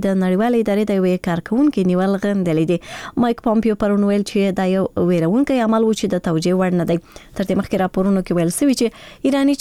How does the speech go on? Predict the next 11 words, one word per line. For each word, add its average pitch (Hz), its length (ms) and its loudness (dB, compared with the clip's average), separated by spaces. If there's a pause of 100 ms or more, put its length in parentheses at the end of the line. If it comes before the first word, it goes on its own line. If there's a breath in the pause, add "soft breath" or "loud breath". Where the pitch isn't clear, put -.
چارواکو 254 340 0
د 220 80 0
اټومي 226 240 0
انرژۍ 214 400 0
د 196 140 2
نړیوالې 190 440 2
ادارې 190 260 0 (140)
یوه 170 220 0
پلټونکې 233 560 2 (400 loud breath)
د 190 240 2
نتنز 208 500 0